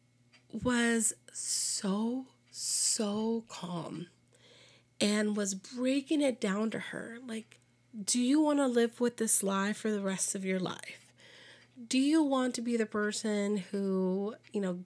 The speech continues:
goes down with a lie like this? Tell us what really happened." So there is a forty-five minute video of the entire interrogation. The first five minutes is her giving us this bullshit story. Thirty minutes of that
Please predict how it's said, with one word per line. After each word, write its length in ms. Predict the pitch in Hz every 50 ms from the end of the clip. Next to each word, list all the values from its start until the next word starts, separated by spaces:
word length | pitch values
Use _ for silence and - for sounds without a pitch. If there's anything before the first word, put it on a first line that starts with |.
| -
goes 320 | - 214 214 220 226 220 -
down 300 | - 202 196 202 202 202
with 140 | 202 196 -
a 80 | 190
lie 300 | 185 190 190 190 196 196
like 300 | 190 196 190 190 190 -
this? 340 | - 196 - - 196 - -
Tell 240 | - - 214 208 220
us 220 | 226 233 226 - -
what 160 | 247 233 226
really 280 | 254 247 240 254 254
happened." 680 | 208 196 - - 202 190 - - 190 190 190 208 214 - - - - - - - - - - - -
So 220 | - - - 233 226
there 220 | 240 233 240 247
is 380 | - 269 277 277 277 269 262 - - -
a 260 | 226 226 214 214 214
forty-five 720 | 208 - - - 214 214 226 247 254 247 - 262 262 247 233
minute 400 | 226 214 208 208 196 196 - -
video 560 | 202 208 202 190 196 190 185 185 185 208 - -
of 160 | 196 196 190 190
the 120 | 202 196
entire 340 | 196 202 196 - 196 185 185
interrogation. 840 | 180 190 - 202 190 190 185 - 170 - 185 - - - 180 185 - - _ _ _ _ -
The 80 | -
first 340 | - - - 190 185 - -
five 200 | - 220 226 233
minutes 360 | 262 277 330 349 349 349 - - _ -
is 180 | 202 202 196 -
her 220 | - - 214 202 208
giving 320 | 190 208 202 202 202 196
us 140 | 196 190 -
this 180 | - 190 175 170
bullshit 580 | _ - - 180 190 190 - - 262 254 -
story. 480 | - - - 233 208 196 202 226 277 311 - _ _ _ - - - - - - - - - - - - - _ _ _ _ - _ _ - - -
Thirty 320 | - 349 370 392 415 370 330
minutes 360 | 311 320 302 294 277 - -
of 120 | 233 214
that 300 | 214 208 196 202 - -